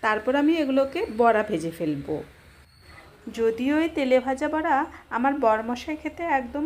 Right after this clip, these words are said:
পছন্দ করে না, তবুও আমি বানিয়ে ফেলি। কেন কি,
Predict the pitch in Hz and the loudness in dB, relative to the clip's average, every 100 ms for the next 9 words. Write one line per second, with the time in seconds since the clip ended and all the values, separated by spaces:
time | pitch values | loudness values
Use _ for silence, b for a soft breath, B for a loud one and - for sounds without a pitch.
0 | 320 302 - 349 349 339 262 240 285 B | -4 -6 -6 -8 -6 -2 0 0 -4 B
1 | B B - 285 269 339 359 349 269 208 | B B -6 -4 0 -2 0 0 2 2
2 | 185 180 - 170 156 165 B B - 247 | 0 -6 -6 -8 -8 -10 B B -4 -2
3 | 277 320 277 | 0 -2 -2